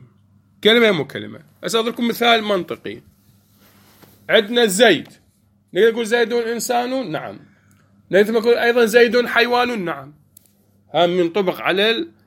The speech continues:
أحد أفراد الإنسان، وهم على المقسم الفوق وهو الحيوان. صحيح؟ فلذلك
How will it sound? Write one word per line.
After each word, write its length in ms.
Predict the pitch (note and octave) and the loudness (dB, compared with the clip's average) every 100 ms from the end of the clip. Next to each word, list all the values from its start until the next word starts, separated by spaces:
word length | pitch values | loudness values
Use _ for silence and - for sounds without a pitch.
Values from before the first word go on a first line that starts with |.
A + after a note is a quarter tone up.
| _ - | _ -2
أحد 260 | G3 A3+ | -2 0
أفراد 420 | - G#3 A3 A3+ G#3+ | -2 -2 -2 -2 -2
الإنسان، 640 | G#3 A3+ G#3+ A#3+ B3+ B3 | -2 -4 -4 -6 -4 -6
وهم 400 | - G3 G3+ B3 | 0 2 2 0
على 200 | A#3 B3 | 2 2
المقسم 500 | A#3 A#3 B3 - A3 | 2 2 0 -2 -6
الفوق 340 | G#3 G#3+ A3 G3 | -6 -4 -2 0
وهو 240 | G3 G#3 | 0 0
الحيوان. 1120 | F#3 F3 D#3+ D3+ C#3 C3 C3+ C#3 C3 C3+ - - - - _ _ _ _ _ | -2 -2 0 0 -2 -4 -8 -8 -10 -10 -12 -14 -16 -20 _ _ _ _ _
صحيح؟ 500 | - C#3+ F3+ G#3+ - _ - - _ _ _ - - - _ - C#3+ | -6 -2 0 -2 -6 _ -20 -20 _ _ _ -20 -20 -20 _ -12 -8
فلذلك 840 | C#3 C#3+ F3 G#3 A3 A#3 B3 D#4+ | -6 -2 -2 -2 -2 0 0 -2